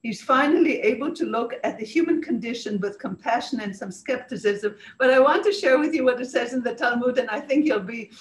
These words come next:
quite astounded like I was. The Talmud relates that Rabbi Hanina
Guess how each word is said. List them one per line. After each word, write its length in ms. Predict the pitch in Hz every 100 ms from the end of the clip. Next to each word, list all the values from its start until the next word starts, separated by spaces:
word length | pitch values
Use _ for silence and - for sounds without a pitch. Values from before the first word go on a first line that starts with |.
| - - _ - -
quite 320 | 339 262 277
astounded 500 | 262 - 226 214 196
like 200 | 196 208 -
I 140 | 226
was. 360 | 190 151 - - _ _
The 120 | 285
Talmud 460 | - 302 320 427 -
relates 420 | 359 262 226 254
that 180 | 240 202
Rabbi 320 | 226 226 285
Hanina 640 | 359 311 214 185 185 262